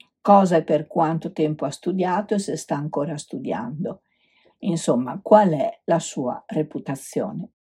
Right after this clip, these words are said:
Ti serve qualcuno che ti ascolti, rilevi bene i tuoi bisogni, analizzi e valuti l'impresa e le persone che ne fanno parte.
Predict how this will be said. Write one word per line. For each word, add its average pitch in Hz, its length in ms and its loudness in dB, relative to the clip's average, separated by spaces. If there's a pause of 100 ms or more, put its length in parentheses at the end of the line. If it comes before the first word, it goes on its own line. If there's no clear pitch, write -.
(180)
Ti 247 140 6
serve 247 460 10
qualcuno 240 500 6
che 226 140 4
ti 185 140 0
ascolti, 160 840 -2
rilevi 175 440 4
bene 175 360 2
i 156 100 0
tuoi 156 240 2
bisogni, 175 720 0
analizzi 165 680 0
e 160 80 2
valuti 165 500 2
l'impresa 180 800 2
e 202 100 0
le 185 140 4
persone 185 580 -2
che 190 120 -2
ne 165 120 -2
fanno 156 340 -4
parte. 151 640 -4